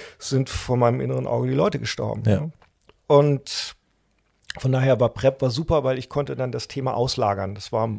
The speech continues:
Speaker 1: bis jetzt morgens <laughs> beim Kaffee
Speaker 2: Mhm. Mhm.
Speaker 1: und nicht abends beim Ficken.
Speaker 2: Mhm.
Speaker 1: Ähm, aber für die war's anders und, ähm, und ja, ich glaube, dass, äh, wir als aids-Generation dieses Trauma tatsächlich weitergereicht haben in die nachfolgenden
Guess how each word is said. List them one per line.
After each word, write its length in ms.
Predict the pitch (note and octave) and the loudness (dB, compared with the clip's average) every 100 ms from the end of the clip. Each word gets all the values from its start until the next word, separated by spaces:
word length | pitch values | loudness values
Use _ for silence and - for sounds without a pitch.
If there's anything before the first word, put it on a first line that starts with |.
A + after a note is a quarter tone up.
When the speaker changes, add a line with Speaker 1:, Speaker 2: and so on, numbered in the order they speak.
| - | -10
Speaker 1:
bis 240 | A#2 A2+ | -12 -10
jetzt 240 | C3 A#2 A2+ | -8 -6 4
morgens 460 | A2 C3 D3+ - | 6 6 6 -2
<laughs> 180 | - - | 0 0
beim 100 | F3 | 2
Kaffee 420 | A#2 G2+ G2+ F2+ - _ | 4 4 4 -2 -10 _
Speaker 2:
Mhm. 80 | A2+ | 0
Mhm. 180 | G#2+ G2+ | 2 2
Speaker 1:
und 220 | G2+ G3+ D#3 | 0 -2 -2
nicht 200 | - - | -4 -4
abends 340 | B2+ C#3 - | -4 -4 -2
beim 160 | C3 A#2+ | -2 -2
Ficken. 320 | - - - - | -6 -12 -16 -6
Speaker 2:
Mhm. 280 | G#2 F#2+ F2+ G#2+ - - - - - - _ | 0 2 0 -4 -12 -14 -14 -16 -20 -20 _
Speaker 1:
Ähm, 400 | C3+ B2+ B2 B2+ - | 8 8 8 4 4
aber 180 | C3+ C3 | 6 6
für 300 | - - C#3+ | 4 -2 0
die 140 | C#3+ | 4
war's 180 | C#3+ C3 | 6 6
anders 480 | - B2+ C3+ C#3 - | 2 0 0 0 -2
und, 560 | - B2 C3 A#2+ - C3+ | -2 0 0 -2 -2 2
ähm, 420 | B2+ A#2+ B2 B2 - | 4 4 2 0 -2
und 240 | B2 A2+ | -4 0
ja, 320 | A#2 A#2+ D3+ | 2 4 4
ich 120 | B2+ - | 2 0
glaube, 340 | B2 C3 C3 | 2 4 4
dass, 320 | B2 A#2+ - | 2 -2 -2
äh, 320 | B2 A#2+ A#2+ A#2 A#2 | 0 2 2 2 -4
wir 720 | G#2+ A2 A2+ B2 C#3 D3 - | -16 -12 -8 0 6 6 6
als 240 | B2 A#2+ | 0 -2
aids-Generation 1080 | - B2 - B2 A#2+ A#2 - - A2 C#3+ D3+ | -4 -4 -4 -4 -2 -4 -4 -4 -2 0 0
dieses 300 | B2 A#2 A#2 | -4 -6 -8
Trauma 440 | - G#2+ B2+ C#3+ C3+ | -6 0 2 2 0
tatsächlich 540 | B2 A2 A2+ - G2+ | -2 -6 -6 -6 -4
weitergereicht 640 | G2+ G#2 G#2+ G2+ G#2 G2 - | -2 -2 -4 -6 -6 -6 -6
haben 240 | G#2 G#2+ | -4 -4
in 100 | A2 | -4
die 80 | G#2+ | -2
nachfolgenden 840 | G2+ G#2+ - G2+ G2+ G#2+ G#2+ G#2 | -2 -2 -2 -2 0 0 -2 -2